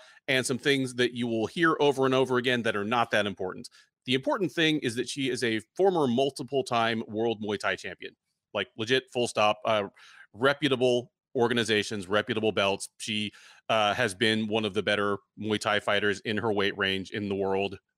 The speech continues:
over the last decade. That's the good news. Something you'll hear mentioned,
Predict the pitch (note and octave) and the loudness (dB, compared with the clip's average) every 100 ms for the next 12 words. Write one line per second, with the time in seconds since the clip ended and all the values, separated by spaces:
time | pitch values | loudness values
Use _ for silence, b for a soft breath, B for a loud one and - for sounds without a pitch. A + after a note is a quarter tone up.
0 | - G#2+ F#2 F#2 F#2 G2 F#2+ - F#2 - | -6 -4 -2 -4 -4 -2 -2 -2 -8 -10
1 | - _ _ _ _ _ _ - C3 C3 | -14 _ _ _ _ _ _ 0 0 0
2 | B2+ G#2+ G2 G2 G2+ B B B B - | 0 0 0 -4 -8 B B B B -2
3 | F#3+ G3 F3 D#3+ C#3+ C#3 B2 D#3+ C#3+ C3+ | 0 2 0 2 2 4 4 2 2 2
4 | D3+ C3 - | 0 -2 -4